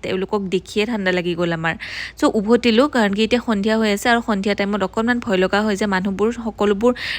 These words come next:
ৰিটাৰ্ণে হ'ল। ইয়াত গোটেই দিনটো স্পেণ্ড কৰাকে যাব পাৰে। আমাৰ দেৰি হ'ল, আমি একচুৱেলি চান্দুবিতহে গ'লোঁ, তাত বেয়া লগা কাৰণেহে আগুৱাই গ'লোঁ।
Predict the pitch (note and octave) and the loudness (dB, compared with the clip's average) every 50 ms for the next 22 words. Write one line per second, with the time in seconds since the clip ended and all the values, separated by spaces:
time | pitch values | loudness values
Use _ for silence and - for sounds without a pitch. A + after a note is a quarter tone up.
0 | - - G#3+ G3+ - A3 G#3 G#3+ A3 C4 C4 B3+ C4 C4+ - - C4 C4+ C4 A#3+ | 0 2 2 2 4 4 4 6 4 2 2 4 2 2 2 2 2 2 2 0
1 | C4+ - D4 C#4+ A3 G3+ G#3+ G#3+ G3+ G3 - C4 C4 - - C4 B3 A#3 A#3 - | -2 0 2 2 2 2 0 0 0 0 0 -2 -4 0 2 2 2 2 2 2
2 | A#3+ A#3 A3+ A3+ B3 B3 A3 G#3 F#3 F#3+ F#3 - F#3+ G3 A#3 A3 - G3+ G3 G#3+ | 4 4 4 4 2 2 2 2 2 2 0 2 2 2 2 2 2 0 0 0
3 | A3+ A3 A3 G#3 G3 G#3 A3 A#3 A3 G3+ - G3 G#3 A#3 B3 A#3+ - C#4 C4 C4 | 0 0 0 0 0 0 0 2 2 2 2 2 0 0 -2 -4 -4 -4 0 0
4 | C#4 C4+ - - - - - - - A#3+ G#3 G3+ G#3+ G#3 B3 A#3+ C4 C#4 C#4 B3+ | 0 -2 -2 -10 -14 -14 -6 2 4 4 6 6 4 4 4 4 4 4 6 6
5 | B3 A#3 A#3 B3 B3 - A3+ A3+ G#3+ G3+ G#3 F#3+ F#3 F#3+ G3 G3 G#3 G#3+ G#3+ A#3+ | 6 6 6 2 4 4 4 4 4 4 4 4 4 4 4 4 2 2 2 2
6 | G#3+ G#3 G#3+ A#3+ C#4 C#4 B3 A3 A3 A3+ A3+ G#3 A3 A3 A#3+ D4 | 0 0 0 -2 0 0 0 0 0 -2 0 0 0 0 0 -2